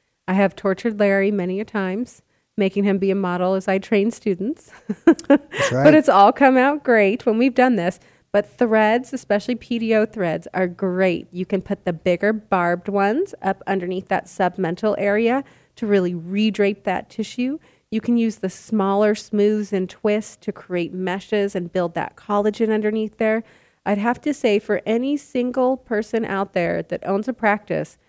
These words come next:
Speaker 1: that is selling a CoolSculpting or a Kybella type treatment to treat submental fat, if you do not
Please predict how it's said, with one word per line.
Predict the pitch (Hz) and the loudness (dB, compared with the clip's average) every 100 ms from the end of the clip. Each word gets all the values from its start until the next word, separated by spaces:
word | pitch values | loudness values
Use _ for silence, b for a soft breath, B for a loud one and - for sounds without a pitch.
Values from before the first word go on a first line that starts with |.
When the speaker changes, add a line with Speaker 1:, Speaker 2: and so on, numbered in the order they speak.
| _ _ | _ _
Speaker 1:
that | 196 | 0
is | 196 190 | 0 -2
selling | - 214 208 220 220 - | 0 2 2 0 -2 -6
a | 180 | -8
CoolSculpting | 175 - 269 - - 240 240 247 247 247 | -6 -2 -2 -2 -2 -2 -2 -6 -4 -4
or | 202 202 202 | -2 0 0
a | 190 185 170 | -2 -4 -6
Kybella | - 185 180 202 208 220 | -6 -6 -2 0 0 -2
type | - 208 208 - | -4 -4 -4 -8
treatment | - 226 - 185 - | -6 -6 -4 -6 -8
to | - | -16
treat | - 202 - | -6 -4 -4
submental | - 196 202 196 196 190 175 _ | -2 -2 0 -4 -4 -8 -8 _
fat, | 190 208 - _ _ _ _ | -2 -2 -6 _ _ _ _
if | - 185 | -8 -8
you | 196 214 | -6 -6
do | 226 | -2
not | 220 226 240 254 | 0 2 0 -2